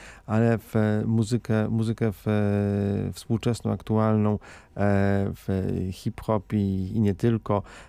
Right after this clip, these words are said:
w, w ramach tego właśnie, w, w ramach tych, tych programów, e, mamy w, projekty, e, które w,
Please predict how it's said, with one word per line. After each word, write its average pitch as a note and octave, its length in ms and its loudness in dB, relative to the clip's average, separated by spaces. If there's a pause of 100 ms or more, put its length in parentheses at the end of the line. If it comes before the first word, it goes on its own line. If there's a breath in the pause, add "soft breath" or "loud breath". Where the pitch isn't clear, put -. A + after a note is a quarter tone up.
(120 loud breath)
w, G2+ 1040 0 (1200)
w - 120 -6
ramach B2+ 340 2
tego A#2 300 0
właśnie, A2 520 0
w, G2+ 340 -6
w G#2 60 -4
ramach A#2 240 2
tych, A2 160 -2 (320)
tych A2+ 140 -2
programów, A2 460 0 (400 loud breath)
e, G#2 340 2
mamy G#2+ 560 2
w, - 140 -12 (380)
projekty, A2 640 0 (420 loud breath)
e, G2 680 2
które G#2+ 600 2
w, - 180 -20